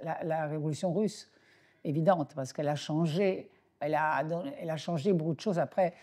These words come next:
tout, toutes les choses sont revenues un peu, même pire, si on veut, mais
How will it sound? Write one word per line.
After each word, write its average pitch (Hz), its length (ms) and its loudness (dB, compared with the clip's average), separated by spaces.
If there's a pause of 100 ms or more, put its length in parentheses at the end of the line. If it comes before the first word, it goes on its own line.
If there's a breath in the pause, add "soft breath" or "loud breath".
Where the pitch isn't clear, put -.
(140)
tout, 160 100 -6 (160)
toutes 208 180 0
les 208 60 4
choses 202 220 4
sont 165 200 4
revenues 190 460 8
un 165 100 8
peu, 190 380 4 (320 loud breath)
même 185 240 6
pire, 190 340 6
si - 160 -4
on 147 80 0
veut, 151 220 0
mais 175 320 2